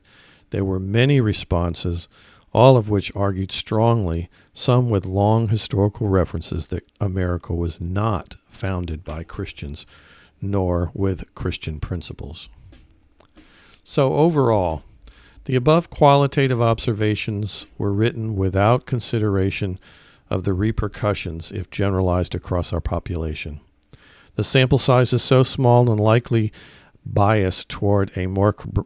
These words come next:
progressive audience, so I would prefer not to offer any summary insight on its validity. However, taken as a whole, and from my perspective, it confirms that America is a heavily divided nation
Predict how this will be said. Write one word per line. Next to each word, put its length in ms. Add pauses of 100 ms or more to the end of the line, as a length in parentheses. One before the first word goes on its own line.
(140)
progressive 600
audience, 540 (320)
so 220
I 100
would 140
prefer 380
not 240
to 120
offer 400
any 200
summary 520
insight 540
on 140
its 140
validity. 540 (1600)
However, 400
taken 380
as 160
a 40
whole, 600 (400)
and 180
from 160
my 200
perspective, 600
it 120
confirms 580
that 120
America 680 (480)
is 180
a 60
heavily 440
divided 520
nation 480